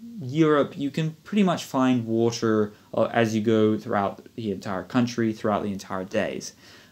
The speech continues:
Um, so I would say that you can probably get away with carrying one point five to one liter of water a day, depending on who you are and how much water you wanna have.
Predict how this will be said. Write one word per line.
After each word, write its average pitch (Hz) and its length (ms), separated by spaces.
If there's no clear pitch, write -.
Um, 104 640
so 131 200
I 160 120
would 180 160
say 135 240
that 127 80
you 120 160
can 117 140
probably 175 260
get 127 320
away 117 180
with 110 160
carrying 107 400
one 117 260
point 113 440
five 107 460
to 104 80
one 107 300
liter 104 540
of 98 340
water 110 320
a 104 80
day, 117 280
depending 107 320
on 104 100
who 107 160
you 101 260
are 156 320
and 117 100
how 104 80
much 98 200
water 123 180
you 151 140
wanna 170 180
have. 185 300